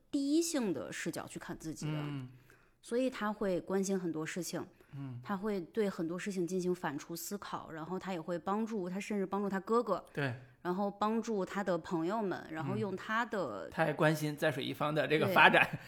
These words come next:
Speaker 1: 对。
Speaker 2: 一个歌舞厅到底应该怎么发展，
Speaker 1: 就她会，
Speaker 2: 去帮忙。
Speaker 1: 她会在这个过程中以她自己，就是她本身
Speaker 2: 嗯。
Speaker 1: 为第一思考，
Speaker 2: 嗯。
Speaker 1: 来做出很多判断。
Speaker 2: 嗯。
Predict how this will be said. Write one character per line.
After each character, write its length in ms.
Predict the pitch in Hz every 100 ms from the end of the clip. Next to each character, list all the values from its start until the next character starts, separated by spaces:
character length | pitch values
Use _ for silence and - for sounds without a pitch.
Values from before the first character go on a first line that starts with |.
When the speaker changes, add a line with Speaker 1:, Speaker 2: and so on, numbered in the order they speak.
| -
Speaker 1:
对。 120 | 151
Speaker 2:
一 20 |
个 60 | -
歌 180 | - 196
舞 100 | 160
厅 200 | - 175
到 100 | 190
底 160 | -
应 80 | 175 156
该 100 | 285
怎 140 | 175
么 80 | -
发 180 | - 175
展， 220 | - - - -
Speaker 1:
就 140 | - 240
她 180 | - 339
会， 160 | 381
Speaker 2:
去 60 | 339
帮 80 | -
忙。 80 |
Speaker 1:
她 200 | - 339
会 220 | 359 392 349
在 160 | 339
这 140 | 330 370
个 120 | 233
过 160 | 247
程 240 | 240 202 185
中 200 | 202 202
以 220 | 180 165
她 320 | 160 - 285
自 260 | 302 - 302
己， 220 | - 147
就 100 | 170
是 80 | 190
她 180 | 185 269
本 280 | 262 180 175
身 340 | 240 247 262 - _ -
Speaker 2:
嗯。 300 | 143 131 123 - -
Speaker 1:
为 220 | - 185 196
第 240 | 311 302
一 80 | 339
思 220 | 330 208
考， 380 | 190 170 - - _ _
Speaker 2:
嗯。 160 | 139 123
Speaker 1:
来 180 | 180 180
做 240 | 180 226
出 400 | 202 - 190 190
很 200 | 190 185
多 100 | 165
判 320 | 170 220 180
断。 220 | 170 127 - _ -
Speaker 2:
嗯。 320 | 131 120 113